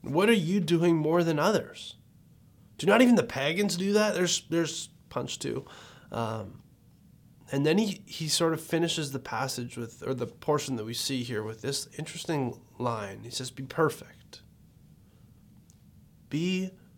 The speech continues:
perfect. Therefore,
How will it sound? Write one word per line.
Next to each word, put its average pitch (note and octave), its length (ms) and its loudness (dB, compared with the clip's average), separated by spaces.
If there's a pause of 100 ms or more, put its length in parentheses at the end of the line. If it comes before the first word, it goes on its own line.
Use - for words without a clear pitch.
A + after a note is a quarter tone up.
(160)
perfect. - 800 -4 (840)
Therefore, B2+ 720 -2